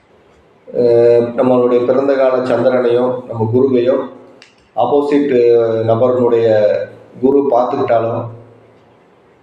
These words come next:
சேர்ந்திருந்தாலும் அதுல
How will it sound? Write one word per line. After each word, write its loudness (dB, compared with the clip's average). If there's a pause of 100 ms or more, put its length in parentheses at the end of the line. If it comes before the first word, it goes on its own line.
(180)
சேர்ந்திருந்தாலும் 0 (840)
அதுல 2